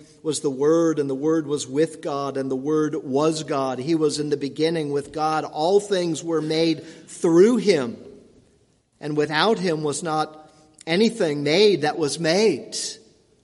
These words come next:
He was the Word who created all things. What are the implications of this?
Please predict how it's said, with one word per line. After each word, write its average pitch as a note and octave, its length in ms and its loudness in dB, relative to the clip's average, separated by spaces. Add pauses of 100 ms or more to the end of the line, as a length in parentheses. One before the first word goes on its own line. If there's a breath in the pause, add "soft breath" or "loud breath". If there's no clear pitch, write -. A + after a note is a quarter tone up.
(560)
He F3 80 -2
was F3 440 0
the D#3+ 140 4
Word E3+ 680 6 (600)
who E3 100 -2
created F3 800 4 (500)
all D#3 1040 2
things. - 1160 0 (2250)
What F#3+ 120 -6
are A#3 80 2
the G#3 140 6
implications F#3 760 -2
of C3+ 120 -4
this? B2+ 480 -4